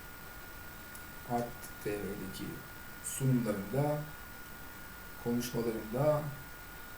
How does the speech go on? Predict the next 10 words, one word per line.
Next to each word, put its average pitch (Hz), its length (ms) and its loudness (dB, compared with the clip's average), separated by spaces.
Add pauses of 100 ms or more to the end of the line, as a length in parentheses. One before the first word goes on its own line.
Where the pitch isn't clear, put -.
(240)
düşüncelerimde, 117 920 4 (1500)
her 135 220 8
şeyde 147 560 4 (1500)
izlediğim, 120 640 4 (1800)
benimsediğim 143 440 8
değil, - 440 2 (140)
benimsediğim 120 560 4
yaklaşım - 420 -2
budur. - 380 -4 (720)
Hep 160 200 6